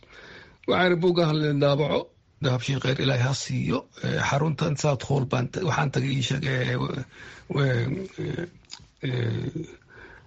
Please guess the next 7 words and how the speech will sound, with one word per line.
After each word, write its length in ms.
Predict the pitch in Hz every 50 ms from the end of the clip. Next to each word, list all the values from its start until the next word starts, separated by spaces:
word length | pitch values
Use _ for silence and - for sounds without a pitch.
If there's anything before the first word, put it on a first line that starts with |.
| - - - - -
ee, 240 | 170 151 151 139
ay 60 | 135 127
ku 180 | - - 175 165
leeyihiin 400 | 156 151 143 139 127 123 123 127
London, 320 | 160 185 196 214 226 233 240 - - _ - - _ - - - _ _ _ _ -
waa 220 | 165 147 139 127
Chapel. 400 | 117 - - 151 139 160 160 180